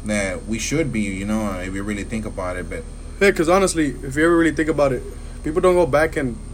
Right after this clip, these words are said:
Speaker 2: and, like, think about how people affected you and actually helped you grow in some cases. Is like,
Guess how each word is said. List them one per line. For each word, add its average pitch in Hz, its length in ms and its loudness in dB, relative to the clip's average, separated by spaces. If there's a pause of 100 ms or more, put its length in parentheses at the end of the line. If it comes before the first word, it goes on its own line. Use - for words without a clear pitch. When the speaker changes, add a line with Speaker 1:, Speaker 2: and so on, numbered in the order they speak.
(100)
Speaker 2:
and, 131 120 -2
like, 120 160 -2
think 180 180 2
about 147 280 2 (680)
how 147 120 -4
people 170 280 4
affected 147 460 2
you 131 80 0
and 127 100 0
actually 139 260 -2
helped 131 200 -2
you 127 80 0
grow 139 260 2
in 127 100 2
some 127 180 -2
cases. 113 420 -4
Is 113 120 -8
like, 107 200 -2